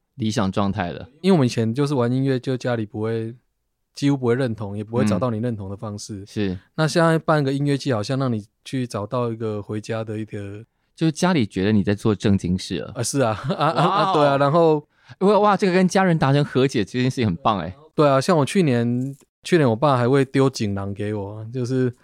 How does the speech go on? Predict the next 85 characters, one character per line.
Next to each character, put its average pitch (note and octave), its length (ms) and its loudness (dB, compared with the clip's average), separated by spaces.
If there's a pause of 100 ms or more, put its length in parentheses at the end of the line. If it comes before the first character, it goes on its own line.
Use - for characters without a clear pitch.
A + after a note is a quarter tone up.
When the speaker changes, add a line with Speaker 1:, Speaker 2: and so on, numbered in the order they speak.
(300)
Speaker 2:
我 A#2+ 80 -6
们 C3 120 2
隔 C3+ 160 4
天 D3 140 2
下 C#3 200 2
大 B2 220 2
雨， G2 160 -6
然 A2+ 160 -4
后 B2+ 420 0 (160)
Speaker 1:
嗯。 A2+ 240 2 (120)
Speaker 2:
我 A#2+ 160 -4
那 C3 100 0
个 B2 380 2
被 B2+ 180 2
那 B2 100 2
个 G#2+ 280 0
环 A#2 140 2
保 A#2 100 2
阿 A2+ 180 2
姨 G#2 140 0
给 G2+ 340 -6
放 G#2+ 260 -2
鸟 G2 320 -10
这 A2 80 -4
样 G2 180 -6
子， G2 240 -10
然 A2 140 -2
后 A#2+ 320 2 (380)
我 A2 100 0
爸 A#2+ 240 2
就 B2+ 180 0
丢 B2 180 2
了 A#2 60 2
一 A2+ 40 0
个 G#2+ 80 0
电 A#2 180 0
话 A2 160 0
给 G#2 180 -6
我， G2 140 -4
叫 A#2 140 -2
我 G#2+ 60 -2
打 G#2 200 -4
给 G#2 340 -8
我 A2 80 -8
们 G2+ 120 -4
的 G#2+ 60 -2
清 G#2+ 200 -4
洁 G2+ 160 -6
队 G2+ 220 -6
这 G2+ 80 -10
样。 G2 120 -10 (300)
Speaker 1:
哦。 A2+ 840 -4
Speaker 2:
他 F#3 140 0
前 D#3 160 -2
两 C3+ 160 -2
天 B2 100 -2
就 B2+ 80 -2
丢 A#2+ 180 -2
给 G#2 160 -6
我 F#2+ 160 -8
了。 G#2+ 60 -18
Speaker 1:
就 F#3 140 2
是 - 20 6
适 G#3 300 0
时 G3 220 2
的 D#3+ 80 4
出 E3 260 2
手 E2+ 320 0
这 F2 60 0
样。 F#2+ 140 0 (140)
Speaker 2:
<laughs> F#3+ 200 -4
对 D#3+ 120 4
啊， C#3+ 100 2
对 D3+ 120 2
啊， D#3+ 120 2
所 F#3+ 140 0
以 D#3 40 4
我 C3+ 40 4
就 D3+ 120 2
会 E3 80 4
觉 D3 80 2
得 C#3 100 2
说， D3 160 0
就 D3+ 100 -4
是 C#3 460 -2